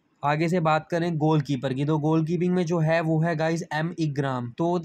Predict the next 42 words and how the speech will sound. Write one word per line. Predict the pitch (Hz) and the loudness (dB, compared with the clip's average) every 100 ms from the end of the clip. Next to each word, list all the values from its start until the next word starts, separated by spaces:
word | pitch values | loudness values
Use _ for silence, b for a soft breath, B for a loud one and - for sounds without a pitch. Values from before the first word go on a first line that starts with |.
| 160 | -4
गाइस | 170 190 214 - 165 | -2 0 -2 -2 0
मान | 156 175 | 0 2
लीजिए | 185 175 190 185 | 0 -2 0 0
मैट | 151 175 - | 0 -4 -4
इंग्राम | 165 151 143 143 165 | -2 0 0 -2 -2
नहीं | 151 156 160 | 0 0 0
खेलता, | 139 127 143 | -4 -4 -4
तो | 143 175 | -4 -2
मैं | 165 | -4
आपको | 156 165 | -4 -4
बता | 151 | -2
दूं | 147 180 | -2 -2
जो | 131 151 170 | 0 0 2
भी | 196 220 | 2 0
इसकी | - 185 | -2 -2
जगह | 160 151 | 0 0
पर | 147 139 | 0 -2
खेलेगा, | 131 131 143 | -2 -2 0
like | 147 135 139 | -2 -4 -6
Baxter, | 127 143 - - 156 139 135 b b b 135 | -4 -4 -8 -6 -2 -2 -4 b b b -4
Darlow, | 147 147 143 143 139 131 _ - | 0 0 2 2 0 -2 _ -2
तो | 190 | 0
इनको | 190 190 226 | 2 2 2
लेना | 175 170 175 | 2 2 0
है, | 165 196 135 - | 0 0 -4 -4
क्योंकि | 190 180 226 | -4 -2 -2
ये | 226 208 | 0 0
दोनों | 175 190 202 | 0 0 2
में | 196 | 2
से | 214 | 0
एक | 208 | 0
खेलेगा | 185 180 214 | -2 -2 0
और | 202 | 2
मुझे | 185 202 | 2 2
डाउट | 160 175 180 | 2 2 0
है | 196 | 0
कि | |
ये | 220 | -2
Darlow | 175 165 156 175 | 0 0 0 0
को | 170 | 0
भेजेंगे, | 147 143 185 202 | 0 0 -2 -2
क्योंकि | 196 160 | -4 -4